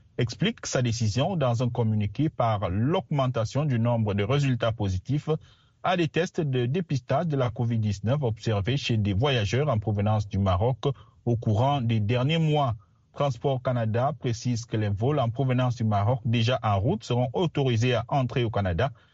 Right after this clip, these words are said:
mais que les voyageurs arrivant par ces vols devront être dépistés à leur arrivée. Les vols de fret ainsi que les transferts médicaux ou les vols militaires sont exclus de cette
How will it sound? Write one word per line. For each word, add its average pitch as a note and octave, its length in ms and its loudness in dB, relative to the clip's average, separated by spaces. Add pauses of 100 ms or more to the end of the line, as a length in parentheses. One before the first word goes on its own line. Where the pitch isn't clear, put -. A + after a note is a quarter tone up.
(220)
mais E3+ 180 0
que E3 100 -2
les C#3 140 2
voyageurs A#2 680 0
arrivant A#2+ 460 0
par A2 200 -2
ces G#2+ 140 -2
vols B2+ 460 0
devront G#2+ 380 0
être A2 260 -2
dépistés G2 680 -2
à G#2 100 0
leur B2+ 260 0 (120)
arrivée. C#3+ 580 0 (480)
Les C#3+ 220 2
vols B2 420 0
de G#2 120 -4
fret B2+ 340 -4 (200)
ainsi B2+ 460 -2
que - 140 -2
les A2 180 0
transferts B2 1040 0
médicaux C3+ 680 0
ou F#3 80 2
les B2 140 2
vols E3+ 280 2
militaires A#2 600 0
sont A2+ 300 0 (200)
exclus C#3+ 540 -2 (340)
de A2 80 0
cette - 380 -2